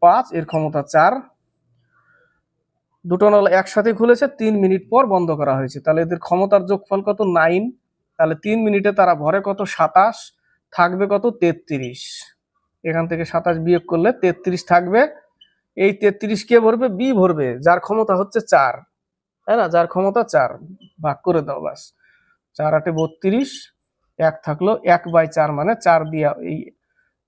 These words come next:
আবার সিক্সটি গুণ করতে হবে, পনেরো সেকেন্ড, অর্থাৎ আট মিনিট পনেরো সেকেন্ড। অ্যান্সার। আট মিনিট পনেরো সেকেন্ড অ্যান্সার। কুড়ি নম্বর অঙ্কটা ফলো করবে।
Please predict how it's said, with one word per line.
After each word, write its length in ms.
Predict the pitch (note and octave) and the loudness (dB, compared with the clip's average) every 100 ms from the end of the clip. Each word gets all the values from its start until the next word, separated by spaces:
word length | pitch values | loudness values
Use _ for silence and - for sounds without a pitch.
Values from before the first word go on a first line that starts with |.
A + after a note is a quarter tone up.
| - | -8
আবার 200 | D3 C#3+ | -4 -4
সিক্সটি 360 | - D#3+ - | -4 -8 -4
গুণ 180 | E3 F3 | 0 0
করতে 280 | E3+ F3 - D#3 | 0 -4 0 0
হবে, 160 | D#3+ C#4 - | 2 0 -2
পনেরো 300 | D#3+ D#3 D3 C#3 | -4 -2 -2 -6
সেকেন্ড, 340 | C#3+ C#3 D#3+ C#3 | -8 -2 -2 -2
অর্থাৎ 260 | C3+ D3 D3+ - D#3 | -6 -8 -12 0 0
আট 120 | D#3 D#3+ | 0 -4
মিনিট 280 | D3+ A3 D#4+ - - _ _ _ _ _ _ _ _ _ _ _ | 0 0 0 -8 -20 _ _ _ _ _ _ _ _ _ _ _
পনেরো 280 | D#3+ D3+ D3+ - | -2 -2 -2 -6
সেকেন্ড। 440 | C3 - C3+ A2+ F#2+ - _ _ - | -8 -8 -10 -10 -14 -20 _ _ -12
অ্যান্সার। 380 | C#3 C3 - B2 - _ _ _ _ _ _ _ - | -10 -10 -12 -14 -16 _ _ _ _ _ _ _ -6
আট 240 | D#3+ D#3+ | -4 -2
মিনিট 320 | D#3+ G3 G#3+ | 0 0 0
পনেরো 220 | F3 E3 | 0 0
সেকেন্ড 380 | C#3 C3+ B2 C3+ | -2 -6 -8 -6
অ্যান্সার। 340 | C3 B2 - - _ _ _ _ _ _ _ _ C#5 _ _ _ _ - _ _ _ _ | -6 -6 -10 -12 _ _ _ _ _ _ _ _ _ _ _ _ _ -20 _ _ _ _
কুড়ি 180 | B3 C4 | 4 6
নম্বর 280 | B3 G#3+ G#3 | 4 4 2
অঙ্কটা 380 | G3 E3+ A#3 D#4+ - _ _ _ _ _ - | 2 0 0 -2 -12 _ _ _ _ _ 0
ফলো 160 | E3+ | 0
করবে। 280 | D3+ C3+ | 0 -6